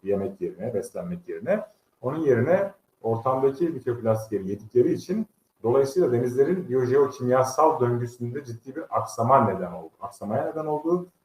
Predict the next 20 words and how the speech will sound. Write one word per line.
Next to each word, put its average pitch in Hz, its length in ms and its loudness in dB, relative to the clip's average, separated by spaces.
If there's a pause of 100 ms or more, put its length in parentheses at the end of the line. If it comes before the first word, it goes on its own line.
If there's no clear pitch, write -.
(160)
Bunun 160 220 -2
da, 175 300 4 (260)
e, 123 200 4
atmosferle 143 920 2
denizler 143 320 4
arasındaki 139 600 -2
karbon 139 440 2
döngüsünde 127 540 -2
bir 147 120 -6 (220)
kırılmaya 127 680 6 (160)
neden 98 300 0
oldu. 95 320 -2
Bunun 139 140 -6
da 139 60 2
iklim 143 320 -6
krizine, 101 320 -2
iklim 120 260 -10
değişikliğine 104 420 -6
ciddi - 260 -6
olarak, 98 340 0